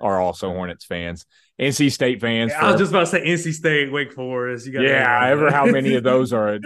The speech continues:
Speaker 1: actually exist out there? I'm just kidding, guys. I'm just kidding. We're all Hornets fans. Kumbaya, kumbaya. Um, but are, are you on the C J Stroud? Are, is, is, is that the, the train you're, you're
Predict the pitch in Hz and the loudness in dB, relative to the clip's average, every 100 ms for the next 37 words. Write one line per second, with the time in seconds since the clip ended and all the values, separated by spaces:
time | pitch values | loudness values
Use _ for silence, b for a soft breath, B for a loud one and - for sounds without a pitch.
0 | - - 117 - 120 113 104 92 110 - | -8 -8 -10 -10 -10 -8 -8 -8 -10 -8
1 | 92 - 98 113 139 120 120 - 98 82 | -10 -8 -6 -2 -2 -2 -6 -10 -12 -12
2 | 78 73 71 73 90 82 - 92 131 165 | -10 -8 -8 -8 -10 -10 -10 -2 4 4
3 | 143 131 110 - 95 87 92 - 117 107 | 4 2 0 -4 -8 -8 -10 -4 -2 0
4 | 92 80 80 98 85 80 78 _ _ _ | -2 -4 -8 -8 -8 -10 -14 _ _ _
5 | - 131 131 131 123 120 _ _ _ _ | -4 2 4 4 2 -2 _ _ _ _
6 | 107 135 127 120 110 - _ _ _ _ | -4 0 2 2 -2 -6 _ _ _ _
7 | _ _ _ _ 120 123 127 127 127 139 | _ _ _ _ -6 -6 -4 0 0 0
8 | 185 196 - 214 202 202 - 196 208 208 | -2 -2 -4 -4 -2 -4 -4 -4 -4 -6
9 | 185 _ _ - - - _ - 156 131 | -10 _ _ -14 -14 -14 _ -8 -8 -6
10 | 156 135 120 147 147 _ 143 123 165 170 | -4 -4 -6 -12 -12 _ -4 2 0 4
11 | 170 156 - - - 127 123 117 165 160 | 2 2 -2 -16 -12 -4 -2 0 0 0
12 | 160 151 151 143 - 143 147 139 | 0 0 -2 -4 -6 -2 0 -2